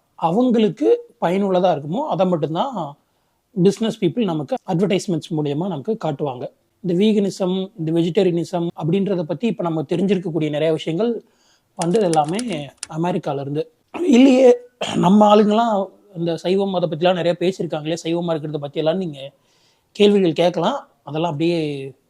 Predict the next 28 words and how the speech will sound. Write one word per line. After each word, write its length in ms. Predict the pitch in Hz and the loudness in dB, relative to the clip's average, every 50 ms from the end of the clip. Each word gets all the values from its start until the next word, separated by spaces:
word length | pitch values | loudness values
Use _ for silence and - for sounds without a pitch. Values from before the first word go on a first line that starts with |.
| _ _ _ 160 | _ _ _ -8
மனசுக்குள்ளேயே 400 | 156 160 - - 170 170 180 165 | -8 -6 -4 -2 0 0 0 0
வச்சிருங்க. 320 | 151 - - 156 151 190 | -2 -2 -6 -6 -4 -4
அதுக்கெல்லாம் 260 | 247 202 165 170 185 | -4 -2 -2 -2 -2
நம்ம 360 | 180 160 143 143 135 131 127 - | -2 -4 -6 -8 -10 -12 -12 -8
திரும்ப 300 | - 180 202 202 156 147 | -4 -4 -2 -2 -2 -2
வருவோம், 240 | 147 156 165 160 156 | -2 -2 -2 -4 -4
அது 120 | 131 143 | -6 -10
எல்லாத்தையும் 340 | 143 139 135 - 156 135 165 | -12 -10 -8 -8 -6 -6 -6
பேசுவோம். 280 | 147 - 151 147 156 214 - _ _ _ _ _ _ _ _ _ _ _ _ | -8 -8 -10 -10 -10 -12 -16 _ _ _ _ _ _ _ _ _ _ _ _
இப்போ 540 | - 202 - 196 180 175 165 160 165 185 - 180 180 | -10 -4 0 2 2 4 4 2 2 0 0 0 2
மெயினா 320 | 208 254 285 302 311 320 302 247 | 4 4 4 4 4 4 2 2
வந்துட்டு 500 | 190 175 165 156 208 208 202 185 165 151 - | 0 -2 0 2 2 2 2 2 0 0 0
பார்த்தோம்னா, 420 | 160 151 143 165 147 143 151 180 254 320 320 - _ _ _ _ _ | 0 0 0 -4 -8 -8 -6 -6 -6 -8 -10 -12 _ _ _ _ _
இப்போ 680 | 196 180 160 - _ _ 240 196 190 190 180 180 170 170 170 170 180 | -4 -4 -4 -6 _ _ 2 4 4 4 4 2 2 0 2 2 2
உலகத்துல 300 | 220 247 240 - 233 202 | 2 2 2 0 0 0
இருக்கக்கூடிய 480 | 180 175 160 170 170 170 170 185 214 247 240 - - - 165 | 0 -2 -2 -2 0 2 2 2 2 0 -2 -8 -14 -12 -10
நிறையா 480 | 160 160 170 180 185 185 180 170 165 156 | -6 -4 -2 2 2 4 4 2 2 0
நடைமுறைகள் 680 | 151 160 160 170 196 214 208 190 180 165 165 202 226 | -2 -2 0 0 0 0 0 0 0 0 0 0 0
அமெரிக்கால 440 | 226 170 151 156 180 185 160 185 185 | -2 -4 -6 -6 -6 -4 -2 -2 -2
இருந்து 260 | 175 156 143 151 180 | -2 -4 -4 -6 -6
ஆரம்பிக்குது. 540 | 165 143 139 156 156 151 135 - 123 151 233 - _ _ _ _ _ _ _ | -6 -4 -6 -6 -8 -8 -10 -10 -10 -8 -10 -10 _ _ _ _ _ _ _
இதுவும் 360 | - 190 175 202 214 185 151 | -4 0 2 2 2 2 0
அப்படிதான் 280 | 147 160 175 165 151 143 | 0 -2 0 0 -2 -2
ஆரம்பிச்சது. 340 | 147 143 131 - 131 151 - _ _ _ _ _ _ _ _ _ _ _ _ | -6 -8 -12 -14 -16 -20 -20 _ _ _ _ _ _ _ _ _ _ _ _
ரொம்ப 360 | - 202 233 262 302 320 302 | 0 2 4 6 6 6 4
முக்கியமா 440 | 277 226 151 - 190 185 202 226 190 | 4 2 0 0 -2 0 -2 -2 -2
பார்க்க 220 | 165 165 156 147 147 | -2 -4 -4 -6 -8
போனா, 520 | - 165 151 165 208 254 254 208 165 | -8 -8 -8 -8 -8 -8 -8 -8 -8